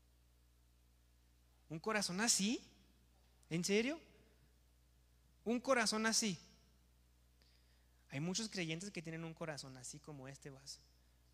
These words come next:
No lo podemos ver, pero imagínense si usted pudiera ver el corazón de las personas y vieran un corazón como, como así, así de sucio, ¿qué dirían?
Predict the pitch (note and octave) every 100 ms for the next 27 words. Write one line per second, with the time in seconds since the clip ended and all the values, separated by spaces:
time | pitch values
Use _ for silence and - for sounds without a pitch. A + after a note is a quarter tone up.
0 | _ - _ - - _ - _ - E3+
1 | G3 F3+ E3 E3+ D#3+ D#3 E3+ - - -
2 | - - E3 E3+ D#3 G3+ F#3 F3+ E3+ D#3+
3 | - F3+ G3 G3 F#3+ G3 G3+ F#3 D3+ D#3+
4 | F3+ F3 E3 D#3+ C#3+ E3+ D3+ F#3+ C#3+ D3+
5 | E3+ E3 F3+ D#3+ C#3+ C#3+ - E3+ C#3 C3
6 | - - C#3 B2+ B2+ - - C3+ B2+ F3
7 | F3 E3+ F#3 E3+ D3+ C#3 - - - -
8 | D#3+ F3 E3 D3 C#3+